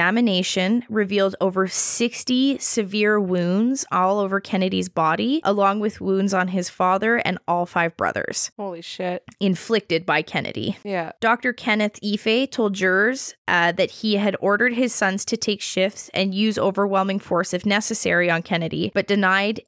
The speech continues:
Speaker 1: any association with cults, occults, or secret societies in playing a role in Kennedy's death. After a four-day
Speaker 2: Hmm.
Speaker 1: jury deliberation, all seven family members were cleared of charges. All ministers to this day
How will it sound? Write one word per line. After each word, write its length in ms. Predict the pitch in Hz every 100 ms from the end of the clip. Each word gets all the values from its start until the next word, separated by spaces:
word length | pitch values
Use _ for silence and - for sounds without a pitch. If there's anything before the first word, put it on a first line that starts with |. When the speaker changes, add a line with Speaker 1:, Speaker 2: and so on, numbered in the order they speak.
| -
Speaker 1:
any 300 | 196 233 247
association 800 | 226 220 214 202 190 190 190
with 160 | 185 175
cults, 480 | - 202 240 - - -
occults, 600 | 190 - - 190 - - -
or 120 | -
secret 420 | 185 - 240 240
societies 720 | - 233 208 175 180 175 175 -
in 160 | 190
playing 360 | 196 196 190 196
a 60 |
role 280 | 185 180 170
in 120 | 170
Kennedy's 500 | 175 165 165 156 156
death. 440 | - - - - - _
After 260 | 190 196 208
a 60 |
four-day 380 | 190 220 233 226
Speaker 2:
Hmm. 40 | 190
Speaker 1:
jury 280 | 202 208
deliberation, 800 | 202 190 185 180 202 226 240 233
all 200 | - 175
seven 320 | 190 202 190 190
family 380 | - 180 185
members 340 | 185 180 185 185
were 100 | 180
cleared 320 | - 185 170
of 100 | 170
charges. 760 | - 208 196 180 - - - -
All 220 | - 202 233
ministers 640 | 233 220 208 - 190 196
to 120 | -
this 220 | 185 185 -
day 440 | 185 175 180 202